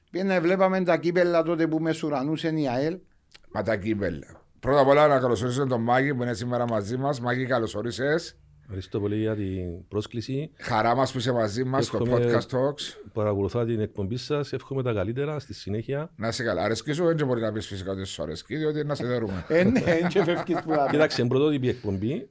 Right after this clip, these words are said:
Speaker 3: Ε, έχει διαφορετικό χαρακτήρα από μια συνέντευξη.
Speaker 2: Ναι.
Speaker 3: Και αυτό κάνει την, ε, την ώρα να κυλά ευχάριστα και ακούεις πράγματα τα οποία δεν μπορεί να ακούσεις σε μια συνέντευξη.
Speaker 2: Εν τούτα που θέλω να ακούσω και εγώ εμείς σήμερα και οι φίλοι του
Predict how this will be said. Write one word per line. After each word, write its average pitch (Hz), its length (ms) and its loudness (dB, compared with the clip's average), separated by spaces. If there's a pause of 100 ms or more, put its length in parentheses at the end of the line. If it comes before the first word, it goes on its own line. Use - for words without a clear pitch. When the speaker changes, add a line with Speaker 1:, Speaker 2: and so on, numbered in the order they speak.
(140)
Speaker 3:
Ε, 107 560 -2
έχει 117 380 -8
διαφορετικό 117 420 0
χαρακτήρα 107 580 -2
από 98 140 0
μια 101 220 0
συνέντευξη. 92 760 -4
Speaker 2:
Ναι. 92 360 -6
Speaker 3:
Και - 80 -10
αυτό 165 260 -6
κάνει 160 260 -2
την, 147 360 -2
ε, 120 420 -2
την 117 180 -2
ώρα 139 180 2
να 135 280 2
κυλά 123 360 2
ευχάριστα 143 640 0
και 147 100 0
ακούεις 160 260 0
πράγματα 175 300 2
τα 170 60 2
οποία 170 360 2 (480)
δεν 180 140 -2
μπορεί 170 180 2
να 151 100 4
ακούσεις 120 260 0
σε 120 100 0
μια 113 140 4
συνέντευξη. 95 640 -4 (100)
Speaker 2:
Εν 117 140 -6
τούτα 139 160 2
που 123 80 0
θέλω 131 140 2
να 139 60 4
ακούσω 127 260 0
και 123 60 0
εγώ 120 100 2
εμείς 120 260 -4
σήμερα 139 460 0
και 127 100 -4
οι 127 60 0
φίλοι 131 400 -4
του 107 520 -2